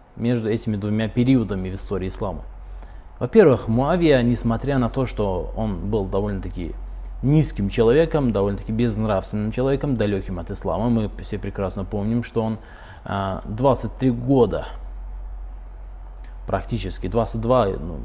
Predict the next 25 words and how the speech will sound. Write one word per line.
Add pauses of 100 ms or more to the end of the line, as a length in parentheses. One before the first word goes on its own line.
(140)
если
быть
точнее, (280)
двадцать
два
года
сражался (720)
с
мусульманами. (500)
И
не
просто
с
мусульманами,
а
сражался
с
его
светлостью
пророком
Мухаммадом,
саллаллаху
алейхи
ва
саллям.